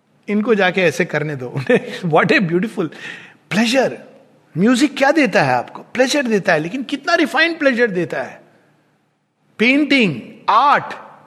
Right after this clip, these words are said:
pleasure देती है, लेकिन अगर refined हो तो आपको कहां तक ले जा सकती है। और आगे बताते हैं, बड़ी सुंदर लाइन है, "The intellect was beauty's worshipper।"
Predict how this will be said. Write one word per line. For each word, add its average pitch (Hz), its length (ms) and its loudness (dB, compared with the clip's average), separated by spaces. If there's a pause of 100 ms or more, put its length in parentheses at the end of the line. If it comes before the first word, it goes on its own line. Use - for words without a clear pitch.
pleasure 262 320 2
देती 202 320 0
है, 156 60 2
लेकिन 190 260 -2
अगर 262 180 2
refined 294 540 2
हो 190 420 0 (240)
तो 226 60 0
आपको 240 280 0
कहां 262 260 2
तक 277 200 -2
ले 285 120 0
जा 240 140 2
सकती 180 400 -6
है। 127 140 -6 (460)
और 214 220 2
आगे 165 240 2
बताते 143 420 0
हैं, 143 100 -4
बड़ी 147 160 0
सुंदर 139 280 -6
लाइन 127 280 -4
है, 180 160 -6 (400)
"The 214 180 0 (160)
intellect 214 600 0
was 175 300 2
beauty's 214 640 0
worshipper।" 147 540 -2